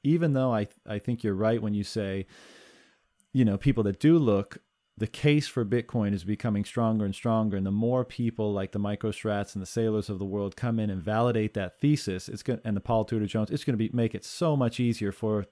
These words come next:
you know, the quote unquote smart people that are looking at this stuff to say, "Yeah, it makes sense. Five percent, ten percent, fifty percent, whatever it is, that's, that's a different story, but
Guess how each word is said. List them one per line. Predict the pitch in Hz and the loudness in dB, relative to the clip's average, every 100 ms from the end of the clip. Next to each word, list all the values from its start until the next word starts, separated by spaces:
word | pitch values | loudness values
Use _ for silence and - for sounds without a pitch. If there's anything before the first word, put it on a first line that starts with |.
| - | -6
you | 139 | -4
know, | 95 101 | -2 -2
the | |
quote | 101 - 131 | -4 2 4
unquote | 123 117 113 - | 2 2 -2 -2
smart | - 117 113 - | -2 0 0 0
people | 107 107 | -4 -2
that | 98 | -2
are | 98 | 0
looking | 143 120 | 0 0
at | 95 | -4
this | - | -4
stuff | 107 98 - - | -4 -4 -10 -10
to | - | -2
say, | 120 120 104 | 0 2 2
"Yeah, | 104 117 107 | 2 2 2
it | |
makes | 110 101 - | 0 -2 -2
sense. | 110 78 - | -6 -6 -8
Five | - 113 113 - | -4 0 0 -2
percent, | 117 117 110 | -4 -2 -2
ten | 117 110 | -2 -4
percent, | - 113 | -2 -2
fifty | - 117 | -2 -4
percent, | - 117 | -2 -2
whatever | 131 147 127 | 2 4 4
it | 104 | 4
is, | 107 98 | 2 0
that's, | - 113 - - - | -2 -4 -6 -14 -6
that's | 117 104 | -4 -4
a | 104 | -6
different | 101 107 | -6 -6
story, | - 110 95 | -2 0 0
but | 185 - | -2 -4